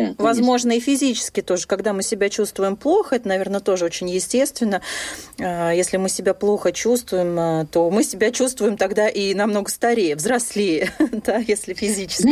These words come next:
Speaker 1: Знаете, здесь
Speaker 2: недомогание.
Speaker 1: тоже, да, г-, конечно, я с вами соглашусь, а, но добавлю немножко. Э, одна моя клиентка поделилась как,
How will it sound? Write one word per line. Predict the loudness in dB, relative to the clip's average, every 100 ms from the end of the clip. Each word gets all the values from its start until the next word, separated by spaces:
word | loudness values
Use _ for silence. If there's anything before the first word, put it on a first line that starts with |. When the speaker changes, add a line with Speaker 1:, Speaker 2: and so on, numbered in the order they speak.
| 6
Speaker 1:
Знаете, | 4
здесь | 2
Speaker 2:
недомогание. | 2 2 -2 0
Speaker 1:
тоже, | 2 4 2 2 2
да, | 0 0 0
г-, | 0 0 0 0 0
конечно, | 0 0 0 -2
я |
с | 0
вами | 0 0
соглашусь, | -2 0 0 0 -2 -2 -12 -20 -20 -18 -18 -4
а, | 0 2 2
но | 2
добавлю | 2 0 0 0
немножко. | 0 0 0 -2 -2 -4 -4 -8 -20 -6
Э, | 0 0 0
одна | 0 2 2
моя | 0
клиентка | 0 0 2 0 -4
поделилась | -8 -4 0 -2 -2
как, | -4